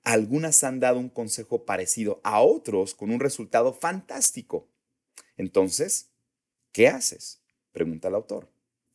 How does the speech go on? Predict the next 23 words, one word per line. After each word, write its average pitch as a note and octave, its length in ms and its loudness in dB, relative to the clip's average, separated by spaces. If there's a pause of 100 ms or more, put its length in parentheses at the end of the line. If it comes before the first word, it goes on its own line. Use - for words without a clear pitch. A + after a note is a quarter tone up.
(420)
Vas C#3+ 300 8
al F3 80 0
supermercado D3 720 2
y D3+ 60 0
compras C3 500 2
apio, D3 360 0
bebida A2+ 360 2
de G#2 120 0
arroz, D3 500 6 (180)
Oreos D3+ 560 8
y A#2+ 160 0
M A2 260 -2
Ms. - 320 -14 (800)
Te D3 140 12
gastas F3 400 4
un E3 120 -4
montón D3+ 500 0
de G3+ 100 -4
dinero C#3+ 380 -2
porque A#2+ 280 -4
lo A2 160 -2
compras A#2+ 640 -4 (180)
todo. - 320 -4